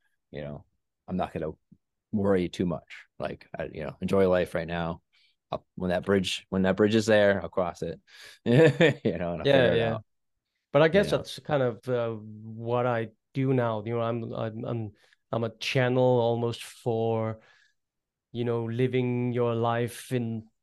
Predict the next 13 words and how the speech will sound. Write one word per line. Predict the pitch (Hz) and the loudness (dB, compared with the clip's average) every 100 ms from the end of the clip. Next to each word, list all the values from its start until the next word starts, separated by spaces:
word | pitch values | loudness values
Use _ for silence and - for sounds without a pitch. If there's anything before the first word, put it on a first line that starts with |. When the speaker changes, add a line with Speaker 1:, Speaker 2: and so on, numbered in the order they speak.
| 143 | -10
Speaker 2:
in | 120 117 | -8 -6
the | 117 | -8
present | 120 139 127 123 - - - _ _ | -4 -2 -2 -4 -8 -16 -20 _ _
moment, | 117 120 120 107 98 | 0 0 0 -2 -6
which | 123 113 | -8 -6
is | 113 104 - | -6 -8 -10
kind | - 123 117 | -2 0 0
of | 110 | 0
a, | 107 104 - _ _ _ - | -4 -6 -10 _ _ _ -10
a, | 104 - | -10 -8
a | 120 | -10
cliche. | - 123 110 - 120 120 123 117 | -6 -8 -6 -2 0 0 -2 -4
People | - 123 120 113 | -10 -6 -4 -4